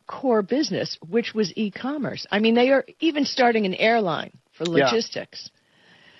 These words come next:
Speaker 1: So, uh, it's, it's a
Speaker 2: Wow.
Speaker 1: little weird. Yeah, I mean, how many fingers can they have in a pot, in too many pots,
Speaker 2: Mm-hmm.
Speaker 1: before they
Speaker 2: Mm-hmm.
Speaker 1: go off track?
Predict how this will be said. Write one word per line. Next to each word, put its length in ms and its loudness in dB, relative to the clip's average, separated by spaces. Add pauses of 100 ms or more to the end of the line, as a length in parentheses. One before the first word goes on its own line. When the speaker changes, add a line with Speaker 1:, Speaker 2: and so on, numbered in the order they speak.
(200)
Speaker 1:
So, 580 2 (160)
uh, 40 -8 (420)
it's, 200 -4
it's 80 -8
a 40 4
Speaker 2:
Wow. 260 2
Speaker 1:
little 220 -2
weird. 540 -2 (100)
Yeah, 200 2
I 120 0
mean, 320 0 (800)
how 300 -2
many 280 2
fingers 560 0
can 160 -2
they 140 0
have 360 0 (140)
in 360 0
a 60 0
pot, 420 -2 (360)
in 180 -2
too 220 0
many 260 2
pots, 440 -2
Speaker 2:
Mm-hmm. 800 -6
Speaker 1:
before 260 4
they 100 4
Speaker 2:
Mm-hmm. 100 -8
Speaker 1:
go 120 4
off 200 -2
track? 360 -2